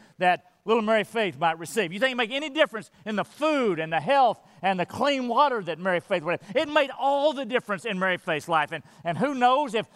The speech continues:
if perhaps it not only transformed her lifetime, but in the sovereignty of God, it transformed all her eternity, raised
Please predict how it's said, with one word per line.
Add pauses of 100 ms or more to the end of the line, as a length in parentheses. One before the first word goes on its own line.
(140)
if (160)
perhaps
it
not
only
transformed
her
lifetime, (240)
but
in
the
sovereignty
of
God, (180)
it
transformed (160)
all
her
eternity, (1160)
raised